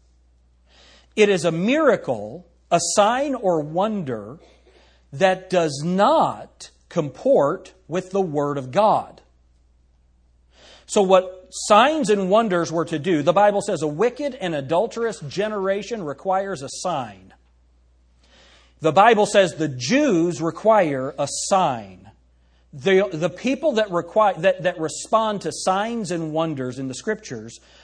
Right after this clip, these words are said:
are the Jews. It's very important. The Bible says the Jews seek after a sign, but the Greeks seek after wisdom.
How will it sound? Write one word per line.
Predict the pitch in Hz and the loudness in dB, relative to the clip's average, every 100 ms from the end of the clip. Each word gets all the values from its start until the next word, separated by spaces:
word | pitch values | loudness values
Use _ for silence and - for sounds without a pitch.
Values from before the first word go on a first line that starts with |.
| _ | _
are | 160 165 | 2 4
the | 175 | 0
Jews. | 151 175 233 123 95 - - _ _ | -4 0 0 0 -6 -18 -20 _ _
It's | - | -2
very | 151 185 | 0 0
important. | 202 240 220 120 - - - | 0 0 0 -4 -18 -20 0
The | 170 | 6
Bible | 196 214 | 6 6
says | 208 220 147 | 0 -2 -2
the | 160 | -4
Jews | 135 113 196 262 269 - | -4 -2 0 0 -2 -4
seek | 240 233 | -4 0
after | 220 214 202 | 0 0 -4
a | |
sign, | 175 160 135 139 | -2 -4 -4 -8
but | 135 | -8
the | |
Greeks | 143 156 185 185 | -8 -6 -6 -8
seek | 196 - | -10 -4
after | 139 135 170 | -4 -2 -2
wisdom. | 185 226 151 139 98 | 0 0 0 -6 -8